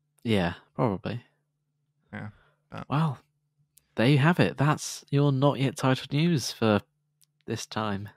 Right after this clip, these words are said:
Speaker 2: Yeah. <laughs> Until next year.
Speaker 1: <laughs>
Speaker 2: But no, I, I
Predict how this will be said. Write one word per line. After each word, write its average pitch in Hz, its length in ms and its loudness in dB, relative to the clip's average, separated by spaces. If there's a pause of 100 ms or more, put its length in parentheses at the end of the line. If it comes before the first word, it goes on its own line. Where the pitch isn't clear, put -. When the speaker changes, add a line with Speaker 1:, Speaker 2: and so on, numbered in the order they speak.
(720)
Speaker 2:
Yeah. 101 80 -16 (140)
<laughs> 123 80 -8 (640)
Until 185 220 -2
next - 300 -6
year. 120 160 -2 (340)
Speaker 1:
<laughs> 147 80 -6 (1500)
Speaker 2:
But 107 220 -8 (300)
no, 185 220 -2 (260)
I, - 60 -12 (200)
I 427 300 -10